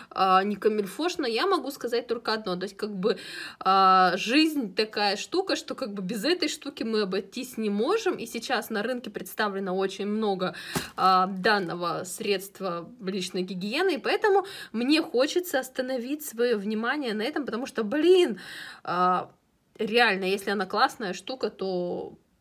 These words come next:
она экономит бюджет. И я сейчас говорю, это не реклама. Я говорю о таких вот, а, о такой туалетной бумаге, бумаге, как Зева. Именно серия Делюкс. Мне нравится она в разы больше, чем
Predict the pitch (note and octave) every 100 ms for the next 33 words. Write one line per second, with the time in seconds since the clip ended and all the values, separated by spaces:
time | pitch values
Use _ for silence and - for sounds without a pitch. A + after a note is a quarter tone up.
0 | _ _ - F#3+ F#3+ F#3 A3+ A#3 A#3 G#3
1 | A3+ G#3+ G3 F#3 G3+ B3 - A3 G3+ F3+
2 | G3 A#3+ A3+ A3+ C4 A3+ B3+ B3+ - G3
3 | F#3 F#3 A3+ - - - - _ - -
4 | - - - - A3 G#3+ G#3+ G#3 A3+ B3
5 | - B3+ B3+ C4 A3+ - A3+ G#3+ G3 F#3+
6 | - - - - - - - F#3 F#3+ -
7 | A3 D#4 C4+ A3+ G#3+ A3+ G#3+ A3+ G#3 G3+
8 | G#3 F3 G3+ F#3+ F#3+ A3 A3 G3 G3 -
9 | G#3 G3 - G#3+ G#3+ A3 A#3+ B3 - A#3+
10 | A#3+ A#3 A3+ - A#3+ G#3+ G#3 A3+ A3+ E4+
11 | F#4+ - A#3+ B3 A#3+ A3+ A3+ G3+ F#3+ G3
12 | G3 G#3+ F#3+ G#3+ A#3 A#3+ A3 F#3 F#3 F#3
13 | F#3 A3+